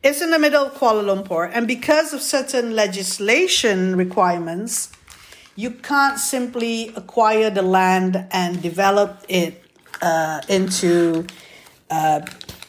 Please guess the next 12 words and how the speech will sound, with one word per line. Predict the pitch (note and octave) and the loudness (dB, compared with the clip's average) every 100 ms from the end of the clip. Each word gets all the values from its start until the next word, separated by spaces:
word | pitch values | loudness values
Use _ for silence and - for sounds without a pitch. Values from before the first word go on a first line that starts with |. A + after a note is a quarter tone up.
| _ _ | _ _
uh, | F3 D#3+ D#3+ D#3 D#3 D#3 | -2 0 0 -2 -6 -8
the | E3+ F#3 | -4 0
development | G#3+ A#3 A#3 A3+ G#3+ | 2 4 2 0 -2
across | G3 G3 A#3 G3+ - - | -4 0 2 2 0 -2
the | G#3 | 0
highway, | C4+ F#4 E4 F3+ E3 | 4 2 2 -2 -2
which | E3+ F3 | -6 -6
is | F#3+ F3+ | -6 -4
the | E3+ D#3+ D#3 - | -2 -2 -4 -6
central | - A3+ G3+ G#3 | -2 0 0 -2
business | F3+ F#3+ F#3+ E3+ | -2 -4 -2 -6
district. | F3+ C4 C#4 - D3 - | 0 0 0 -8 -10 -10